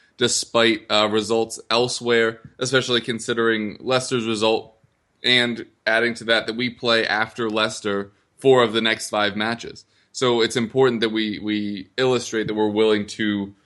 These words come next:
um, just play our own game the way we always, always said we have been, but then to actually back it up, especially after the week we've had, knowing Leicester have,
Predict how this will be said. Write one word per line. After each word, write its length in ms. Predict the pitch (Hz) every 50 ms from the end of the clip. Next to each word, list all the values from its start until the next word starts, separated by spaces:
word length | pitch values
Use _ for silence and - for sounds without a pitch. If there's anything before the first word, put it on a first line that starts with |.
| _ _ _ _ -
um, 480 | 98 95 95 95 95 95 95 95 92
just 260 | 90 110 107 - -
play 160 | - 131 123 120
our 160 | 117 113 110
own 200 | 110 110 110 104
game 220 | 110 110 110 110
the 60 | 107
way 120 | 104 104 107
we 160 | 107 113 110
always, 300 | 107 107 107 107 104 - - _ -
always 320 | 110 113 110 110 107 104
said 220 | - 113 107 107 101
we 160 | 104 107 101
have 320 | 107 117 123 127 120 107
been, 300 | 101 107 101 104 104 98
but 300 | 98 113 107 104 104 - - _ _ _ _ _
then 180 | - 123 117 113
to 100 | - 110
actually 320 | 107 110 - - 117 107
back 280 | 95 101 104 104 101 -
it 100 | 110 104
up, 320 | 107 104 98 - - - _ _ _ _ _
especially 500 | - 110 - - - 120 110 - 117 107
after 220 | 107 110 110 - 113
the 120 | 101 107
week 220 | 107 113 113 110 -
we've 160 | 120 113 107
had, 320 | 117 104 101 104 104 104 110
knowing 280 | 107 113 117 120 113
Leicester 300 | 107 107 107 - 113 104 104
have, 180 | 107 98 98